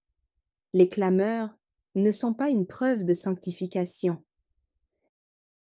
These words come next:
La manière dont les réunions ont été conduites en Indiana avec du bruit et de la confusion n'est pas faite pour les recommander aux yeux de personnes réfléchies et intelligentes.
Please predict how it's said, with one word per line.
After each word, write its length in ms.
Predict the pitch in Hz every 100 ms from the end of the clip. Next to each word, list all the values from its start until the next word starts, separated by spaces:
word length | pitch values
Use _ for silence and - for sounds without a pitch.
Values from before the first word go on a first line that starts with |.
| _ _ _ _ _ _
La 180 | - 208
manière 400 | 220 285 269 247
dont 140 | 180 175
les 180 | 170
réunions 680 | 170 208 233 214 202 185 175 -
ont 120 | 190
été 280 | 185 185 185
conduites 500 | 214 196 175 196 -
en 160 | 180 -
Indiana 840 | 208 208 190 170 170 165 170 233 330 -
avec 280 | 180 165
du 180 | 160 170
bruit 360 | 160 170 190 233
et 120 | 214
de 80 | 180
la 140 | 170
confusion 640 | 165 185 175 185 165 180 349 - _ _ _ _ _ _ _ _ _ 247
n'est 160 | 320
pas 180 | 339 359
faite 400 | - - 185 -
pour 180 | - 196
les 160 | 190 180
recommander 840 | 170 180 - 196 196 196 190 247
aux 60 | 202
yeux 220 | 175 196
de 100 | 175
personnes 460 | 180 175 - 185
réfléchies 640 | 175 175 - 180 180 - 262
et 160 | 202 180
intelligentes. 840 | 175 180 190 226 196 165 170 -